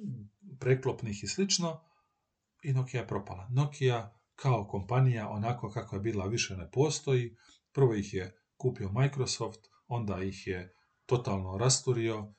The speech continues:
i na kraju od Nokia sve što je ostalo je ime Nokia kao brand, koji je sada brand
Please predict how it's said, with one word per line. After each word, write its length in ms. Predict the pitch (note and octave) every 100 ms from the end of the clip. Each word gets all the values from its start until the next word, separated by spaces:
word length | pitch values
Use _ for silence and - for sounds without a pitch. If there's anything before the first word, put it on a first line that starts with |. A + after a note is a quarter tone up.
| _ _
i 360 | C3 A#2 G#2 - -
na 140 | G2+
kraju 300 | - B2 A2
od 100 | G#2
Nokia 300 | A2+ - G2
sve 180 | - A#2
što 160 | - G#2+
je 40 |
ostalo 420 | A#2+ - A2 G#2+
je 400 | G#2 A2+ G2+ - _ _
ime 500 | G#3+ C#3+ G2+ G2 -
Nokia 560 | B2+ C#3 C#3 - A2 G2+
kao 260 | - G2 F#2+
brand, 360 | C3+ C3+ B2 - _ _ _
koji 200 | - G#2+
je 100 | G2+
sada 400 | - A#2+ A2+ G#2 G2+
brand 380 | A#2+ A#2 G#2